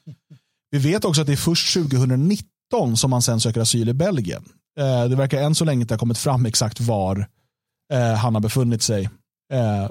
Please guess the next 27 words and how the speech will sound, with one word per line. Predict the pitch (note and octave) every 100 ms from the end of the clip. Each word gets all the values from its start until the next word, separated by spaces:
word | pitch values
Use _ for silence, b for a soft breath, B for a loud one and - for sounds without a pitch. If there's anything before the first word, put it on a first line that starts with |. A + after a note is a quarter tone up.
| -
under | A#2
tiden. | A2+ F#3 G#2+ - _ _ _ _ _ _ B B B _ -
Men | D3+ E3+ E3+ F3+ _ _
det | D3+ D3+
vi | D3
vet | D3 B3 A#3 C#3
är | F2+ - - - _ -
att | A#2+
den | C#3 F#3+ A3
politik | G3+ E3+ - E3+ G#2+ -
som | - A2
Reinfeldt | C3+ C3 A2+ D#3 C#3+
stod | - - F3 B3 A#3 -
och | D#3
står | - F3+ F#3+ D3+
för | - - - - _ _ _ _ _ _ -
var | C3+
anledningen | C#3 A#2+ A#2 D3+ E3 F3+ D#3+
till | B2 A2+ G#2+
att | G#2
han | B2+ C#3+ B2+
överhuvudtaget | - C3+ A2+ C3+ B2
kunde | A2
komma | G#2+ G#2+
in | G#2+
i | F#2
Europa, | C#3 G3+ - B2